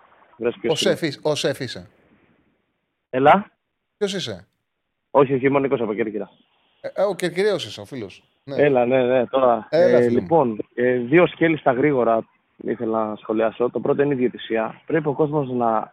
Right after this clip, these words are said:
Speaker 1: σταματήσει να ασχολείται με τη διαιτησία, να καταλάβει ότι οι μεγάλες ομάδες, ε, θα πάρουν κάποια σφυρίγματα.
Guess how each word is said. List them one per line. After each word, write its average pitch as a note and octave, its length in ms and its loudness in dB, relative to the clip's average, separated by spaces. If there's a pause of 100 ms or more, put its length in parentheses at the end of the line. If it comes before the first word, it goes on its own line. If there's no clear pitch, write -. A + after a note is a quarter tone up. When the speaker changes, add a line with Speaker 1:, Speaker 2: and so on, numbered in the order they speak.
(120)
Speaker 1:
σταματήσει C3 720 -2
να B2 120 -4
ασχολείται A#2+ 440 -2
με A#2+ 100 0
τη A2 120 -2
διαιτησία, A2+ 540 -4
να B2+ 140 -4
καταλάβει C3+ 440 0
ότι C#3 240 0
οι B2+ 60 0
μεγάλες C#3+ 420 0
ομάδες, B2+ 600 -2 (600)
ε, B2 240 2
θα B2+ 160 -4
πάρουν E3+ 260 4
κάποια D#3+ 220 0
σφυρίγματα. B2+ 840 0